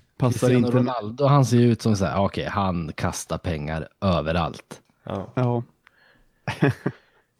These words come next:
Speaker 1: Ja, men det, det håller jag faktiskt med om.
Speaker 2: Jag tror det är det som är att det blir roligt.
Speaker 3: <laughs> Det, det, det tror jag också.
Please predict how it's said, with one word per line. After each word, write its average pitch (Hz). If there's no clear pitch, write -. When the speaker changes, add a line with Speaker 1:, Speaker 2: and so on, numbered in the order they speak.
Speaker 1:
Ja, 123
men 147
det, 170
det 135
håller 165
jag 156
faktiskt -
med 147
om. -
Speaker 2:
Jag 107
tror 104
det 101
är 110
det 110
som 104
är 85
att -
det 90
blir 85
roligt. 90
Speaker 3:
<laughs> 110
Det, 135
det, 110
det 117
tror 107
jag 104
också. 110